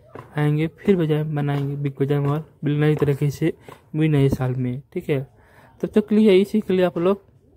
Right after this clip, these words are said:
देख लीजिए और like कर दीजिए सा-, दोस्तों। जब नवंबर महीने में तैयारी थी तभी हम बनाए थे वीडियो, ठीक है। like कीजिए, subscribe कीजिए और हम,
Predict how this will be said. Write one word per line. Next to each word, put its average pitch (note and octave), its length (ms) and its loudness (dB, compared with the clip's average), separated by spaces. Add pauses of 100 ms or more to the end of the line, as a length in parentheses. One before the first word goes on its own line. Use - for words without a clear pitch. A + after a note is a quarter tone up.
(540)
देख D#3 260 -4
लीजिए D#3 300 2
और C#3+ 200 0
like C#3 360 2
कर D3 140 4
दीजिए C#3 320 -2
सा-, C#3+ 220 -14 (460)
दोस्तों। C#3+ 380 -6 (760)
जब D3 140 6
नवंबर D3+ 340 2
महीने D#3 260 0
में D3+ 100 -4
तैयारी D3+ 340 0
थी E3+ 220 -2 (540)
तभी F#3 260 6
हम F#3+ 180 -2 (320)
बनाए C3 260 0
थे B2+ 140 -8
वीडियो, B2 340 -4
ठीक - 280 -14
है। D#3 160 -4 (2000)
like C#3 300 2
कीजिए, - 360 -6
subscribe F#3+ 640 2
कीजिए F#3+ 280 0
और F#3 160 0
हम, E3+ 240 -2